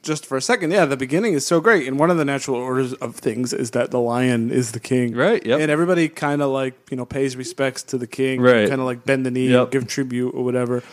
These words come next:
Speaker 1: It's really cool.
Speaker 2: Yeah, I like that too. Yeah, 'cause it's like these, these animals that the lions actually hunt are still there to pay their respects. They
Speaker 1: Yeah.
Speaker 2: respect life, you
Speaker 1: Yeah.
Speaker 2: know? They, they understand the, the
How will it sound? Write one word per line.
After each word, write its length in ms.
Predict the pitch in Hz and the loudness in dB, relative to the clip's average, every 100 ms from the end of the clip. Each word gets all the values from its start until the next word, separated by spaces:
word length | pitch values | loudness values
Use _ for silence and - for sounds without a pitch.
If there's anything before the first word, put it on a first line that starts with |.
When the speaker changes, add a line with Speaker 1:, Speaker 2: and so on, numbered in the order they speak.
| - - - | -20 -20 -14
Speaker 1:
It's 140 | - | 0
really 140 | 359 330 | 2 2
cool. 340 | 302 359 107 | 2 2 2
Speaker 2:
Yeah, 200 | 147 247 | 0 2
I 80 | 165 | 2
like 240 | 147 190 | 2 0
that 180 | 180 151 | 0 0
too. 120 | 202 | 2
Yeah, 200 | 165 160 | 2 2
'cause 160 | 151 127 | 2 0
it's 140 | 127 | 0
like 220 | 147 127 127 | 0 0 0
these, 280 | 139 127 | 0 0
these 240 | 117 127 123 | -2 0 0
animals 380 | 135 160 120 110 | 0 2 0 2
that 200 | 117 - | 0 0
the 80 | 107 | 0
lions 320 | 113 117 113 | 2 0 -2
actually 300 | 113 117 104 | -4 -2 -4
hunt 360 | - 139 120 127 | -2 -2 -2 -6
are 100 | 107 | -8
still 360 | - 139 120 | -4 0 2
there 280 | 113 110 110 | 2 2 2
to 120 | 107 110 | 0 -4
pay 200 | 104 95 | -2 0
their 100 | 107 | 0
respects. 400 | 123 220 202 - | 0 2 0 0
They 140 | 101 | 2
Speaker 1:
Yeah. 60 | 127 | 2
Speaker 2:
respect 420 | 110 - 110 - | 2 0 -2 0
life, 380 | 117 143 92 117 | 2 2 0 0
you 100 | 98 | 2
Speaker 1:
Yeah. 60 | |
Speaker 2:
know? 100 | 101 | 4
They, 160 | 113 104 | 4 2
they 280 | 101 104 107 | 2 0 0
understand 500 | 110 110 - 117 107 | -2 -4 -2 0 0
the, 300 | 104 104 98 - | 2 0 -2 -4
the 360 | 110 104 107 | -4 -4 -6